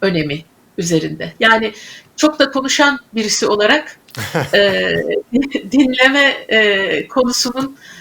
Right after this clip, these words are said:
Speaker 1: e, dinleme becerisini geliştirmemiz lazım. Çünkü biz korku ve güç toplumunda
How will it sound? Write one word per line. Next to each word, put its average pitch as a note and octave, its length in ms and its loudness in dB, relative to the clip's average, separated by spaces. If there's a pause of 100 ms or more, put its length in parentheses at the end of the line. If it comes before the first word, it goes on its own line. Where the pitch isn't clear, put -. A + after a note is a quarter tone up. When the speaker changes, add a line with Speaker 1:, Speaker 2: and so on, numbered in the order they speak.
(160)
Speaker 1:
e, F#3 260 -4
dinleme C4 420 2
becerisini B3+ 640 0
geliştirmemiz A3+ 760 -2
lazım. F3 380 0
Çünkü A#3+ 280 -8
biz - 240 -6 (300)
korku C4+ 420 4
ve C#4+ 120 4
güç - 480 -2
toplumunda G3+ 800 -2